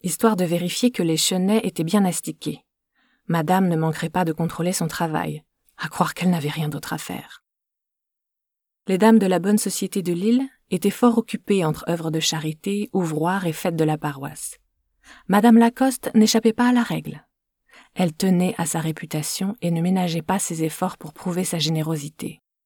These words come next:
En cuisine, madame Alphonsine raillait. « Ça se donne des grands airs, ça veut impressionner le monde et ça pince les lèvres pour l'argent de la maison. »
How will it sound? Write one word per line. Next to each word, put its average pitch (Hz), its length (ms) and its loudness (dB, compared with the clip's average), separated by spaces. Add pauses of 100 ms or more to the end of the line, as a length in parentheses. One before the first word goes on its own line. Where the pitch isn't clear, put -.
(760)
En 175 140 -2
cuisine, 185 520 4
madame 165 300 2
Alphonsine 165 840 0
raillait. « 143 520 -4 (1000)
Ça 175 200 4
se 156 80 0
donne 180 220 4
des 190 100 2
grands 185 320 2
airs, 170 320 -2 (200)
ça 190 200 4
veut 185 100 2
impressionner 202 640 4
le 196 60 6
monde 226 500 8
et 202 120 2
ça 196 200 4
pince 220 340 4
les 214 100 6
lèvres 208 300 4
pour 208 200 4
l'argent 214 300 6
de 226 60 8
la 226 120 6
maison. » 208 360 6